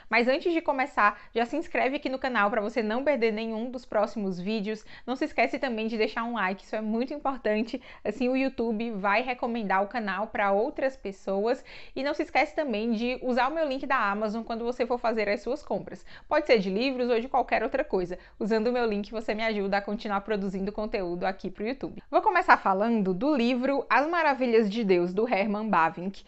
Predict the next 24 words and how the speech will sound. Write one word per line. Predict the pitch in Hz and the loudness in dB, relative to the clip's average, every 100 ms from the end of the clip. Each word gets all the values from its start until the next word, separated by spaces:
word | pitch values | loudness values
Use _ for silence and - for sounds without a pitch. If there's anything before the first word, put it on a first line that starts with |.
| - - | -20 -16
Se | - 370 | 2 4
vocês | 453 427 247 | 6 8 8
acompanham | 240 247 233 226 240 214 | 8 4 2 2 2 2
aqui | 190 196 | 0 0
o | 185 | -2
canal, | 208 175 196 233 | -2 2 4 6
estão | 277 233 | 4 2
com | 233 226 | 2 4
os | 233 | 4
vídeos | 208 180 180 | 2 0 0
em | 180 | -2
dia, | 185 214 208 - - | 2 4 2 0 -6
vocês | - 269 | 2 4
viram | 240 240 262 | 6 4 4
que | 277 | 2
eu | |
tô | 285 | 4
lendo | 247 208 226 | 4 4 2
esse | 240 - | 2 2
livro | 202 208 226 | 0 0 0
já | 208 180 196 - | 2 2 2 -2
há | - 208 262 | -2 0 2
alguns | 254 185 214 208 180 | 0 0 -2 -2 -2
meses. | 165 165 170 175 220 | -2 0 0 0 -4